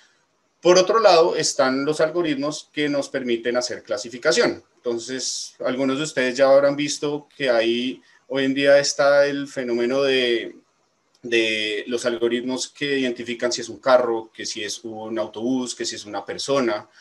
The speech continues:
o incluso más allá, los algoritmos de reconocimiento facial. Esas son dos ramas generales en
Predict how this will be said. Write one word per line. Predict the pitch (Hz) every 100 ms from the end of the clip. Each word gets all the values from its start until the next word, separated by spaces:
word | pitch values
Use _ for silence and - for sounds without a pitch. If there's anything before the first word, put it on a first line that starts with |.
| - - _ -
o | 139
incluso | 135 - 180 180 170
más | 165
allá, | 165 156 147 151
los | 127 123 117 113 - - -
algoritmos | 127 131 127 127 127 127 -
de | 143 143 131
reconocimiento | 123 120 123 110 110 101 90
facial. | 95 120 190 175 - _ _ _ _ _ _ _ _ _ _ -
Esas | 185 202 180
son | 190 185 180 -
dos | 180 185 185 - 170
ramas | 160 170 170 -
generales | 175 135 117 135 147 - -
en | 139 131 120 110 104 98